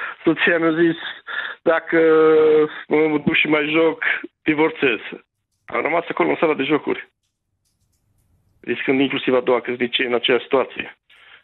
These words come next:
Da? Asta înseamnă orice. Să nu vezi, uh, propria viață, propria familie, propriul copil, propria soție.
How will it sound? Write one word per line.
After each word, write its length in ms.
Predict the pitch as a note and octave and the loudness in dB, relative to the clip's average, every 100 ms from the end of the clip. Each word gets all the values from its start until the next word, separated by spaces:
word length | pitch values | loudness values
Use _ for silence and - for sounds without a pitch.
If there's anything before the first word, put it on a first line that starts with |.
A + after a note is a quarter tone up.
| _ | _
Da? 280 | _ - A2+ - - | _ -4 -4 -8 -14
Asta 220 | - B2 - | -6 -4 -4
înseamnă 340 | A#2 A#2+ A2+ | -4 -2 -2
orice. 400 | A2 G2+ - - - - - - - - | -2 -2 -4 -6 -8 -8 -8 -10 -12 -2
Să 80 | |
nu 220 | A#2+ C3 A#2+ | 0 2 0
vezi, 420 | B2 B2 A2+ - - - - - _ - - - - _ | -2 -2 -4 -8 -12 -14 -18 -20 _ -20 -20 -20 -20 _
uh, 720 | - B2 B2 A#2+ A#2+ A#2+ B2 - _ | -2 2 2 0 0 0 0 -4 _
propria 380 | - C3 B2+ B2+ | -2 -2 0 0
viață, 340 | B2+ C3 - | 2 0 -2
propria 360 | A2+ A#2 A2+ A#2 | -4 -4 -2 -2
familie, 380 | - A#2 B2 G#2+ | -2 -2 0 0
propriul 340 | - A#2+ A#2 | 0 -2 -2
copil, 380 | - A#2 - A#2 | -4 -4 -6 -8
propria 420 | - A#2 - A2+ | -4 -4 -2 -4
soție. 540 | - - - A#2+ G#2 | -4 -10 -2 -2 -2